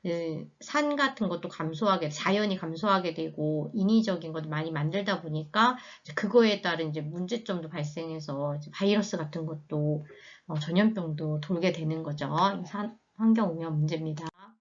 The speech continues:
자, 그다음에 이 찰리 채플린의 모던 타임즈 영화인데 이거 보면 이 사람은 그 노동자예요. 그래서 계속 조이는 일만 하게 되죠. 그래서 계속 조이다 보니까 이제 정신병이 온 겁니다.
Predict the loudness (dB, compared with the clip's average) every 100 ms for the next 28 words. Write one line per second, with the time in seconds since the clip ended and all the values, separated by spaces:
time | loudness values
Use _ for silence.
0 | _ _ _ _ _ _ 0 6 6 6
1 | 2 2 2 2 2 2 2 -2 -2 2
2 | 2 2 2 0 2 2 2 -2 -4 -2
3 | -2 -2 -2 -2 0 2 2 0 -4 -2
4 | 0 0 0 0 2 0 -2 -4 -4 -4
5 | -4 -4 -4 0 2 4 4 2 4 2
6 | 2 -4 -18 -12 -4 2 2 2 -2 2
7 | 6 6 6 2 0 -2 -2 0 0 -4
8 | -4 0 0 0 -8 -20 -20 -4 0 4
9 | 6 6 4 4 4 4 4 2 0 0
10 | 0 6 6 6 2 2 2 0 -4 -4
11 | 2 2 0